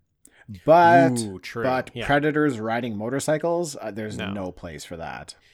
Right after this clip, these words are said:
Speaker 2: This just doesn't, yeah, it's, it's not quite right. It's, it's too much a mix of something, and it's, it's, it's the wrong, it's the wrong ingredients.
Speaker 1: Yeah.
Speaker 2: Or it's the wrong mixture of ingredients.
Speaker 1: Yeah. So director Nimrod was informed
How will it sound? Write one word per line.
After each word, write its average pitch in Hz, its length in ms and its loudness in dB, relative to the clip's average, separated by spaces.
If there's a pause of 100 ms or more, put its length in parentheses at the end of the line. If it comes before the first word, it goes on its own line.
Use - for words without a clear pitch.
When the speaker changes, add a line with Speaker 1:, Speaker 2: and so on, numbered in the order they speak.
(140)
Speaker 2:
This 147 180 -4
just 185 160 -4
doesn't, 156 320 -6
yeah, 135 160 -2
it's, 131 240 -8
it's 170 240 -8
not 156 320 0
quite 131 280 -2
right. 113 240 -2
It's, 143 160 -10
it's 139 300 -6
too 170 240 -6
much 151 220 -2
a 143 80 -2
mix 123 340 -6
of 120 140 -6
something, 139 500 -6
and 117 80 -6
it's, 107 180 -10
it's, 113 340 -14
it's 131 200 -14
the 127 100 -8
wrong, 127 320 -2
it's 151 140 -8
the 208 80 -4
wrong 202 240 0
ingredients. 127 840 -4
Speaker 1:
Yeah. 107 280 -6
Speaker 2:
Or 165 80 0
it's 156 140 -6
the 151 100 -12
wrong 156 260 0
mixture 139 300 -4
of 101 80 -4
ingredients. 95 720 -14 (220)
Speaker 1:
Yeah. 87 320 -10 (160)
So 147 420 2 (500)
director 165 520 2
Nimrod 143 680 0 (400)
was 131 160 -2
informed 143 720 -2